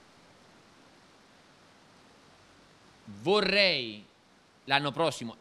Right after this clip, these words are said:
essere allenatore dello Spezia e voglio meritarmi di essere allenatore dello Spezia. Che sia chiaro questo messaggio. E non ci sono discorsi di altro tipo, di, eh,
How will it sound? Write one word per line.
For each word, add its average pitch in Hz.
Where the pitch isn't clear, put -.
essere 175
allenatore 113
dello 101
Spezia 120
e 160
voglio 151
meritarmi 165
di 135
essere 156
allenatore 165
dello 160
Spezia. 92
Che 123
sia 165
chiaro 160
questo 139
messaggio. 95
E -
non 135
ci 156
sono 175
discorsi 135
di 120
altro 123
tipo, 139
di, 123
eh, 101